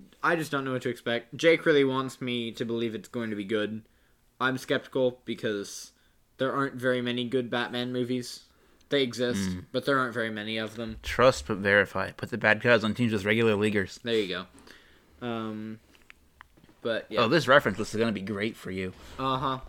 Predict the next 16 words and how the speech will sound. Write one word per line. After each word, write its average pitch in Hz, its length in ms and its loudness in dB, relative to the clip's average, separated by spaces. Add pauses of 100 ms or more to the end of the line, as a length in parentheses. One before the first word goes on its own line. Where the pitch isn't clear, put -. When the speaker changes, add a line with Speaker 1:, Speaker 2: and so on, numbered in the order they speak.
(200)
Speaker 1:
I 120 100 -6
appreciate 107 420 -8
it. 95 60 -14 (340)
You 156 80 -4
Speaker 2:
You're 151 100 6
Speaker 1:
know, 151 40 8 (200)
you 180 60 10
could, - 80 4
Speaker 2:
welcome. 107 280 2
Speaker 1:
you 277 220 6
could 185 200 -4
do 214 180 0
the 160 100 -2
reference 151 460 -2
list. - 380 -14 (1400)
Speaker 2:
Me? 117 340 -2